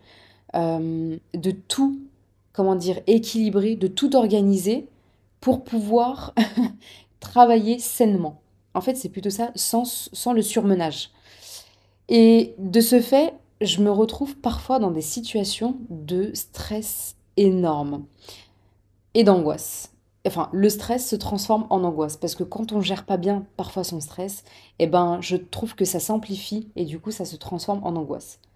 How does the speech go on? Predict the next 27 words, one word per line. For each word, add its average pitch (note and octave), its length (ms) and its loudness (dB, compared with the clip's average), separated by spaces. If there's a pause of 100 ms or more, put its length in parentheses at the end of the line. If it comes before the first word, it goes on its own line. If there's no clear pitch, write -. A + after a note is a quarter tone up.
(180)
Vous F3 100 -2
me F3+ 60 2
direz F3 220 0
ce F#3+ 100 -10
que G3 100 -6
vous E3+ 180 -4
en D3 80 -8
pensez, A3+ 400 -4 (380)
mais F3 60 0
en E3+ 60 2
tout - 100 -10
cas, G#3+ 120 0
moi, G3 140 0
c'est G3 120 -4
un E3+ 80 -4
petit E3+ 140 -10
peu A3 80 -6
ma F#3+ 140 -4
vision E3+ 260 -6
des E3 120 -6
choses. D3 280 -10 (540)
Ce - 80 -14
qui A3 120 -2
fait C#4 180 0
que A#3+ 340 2
j'ai F3+ 180 0
développé F#3+ 640 2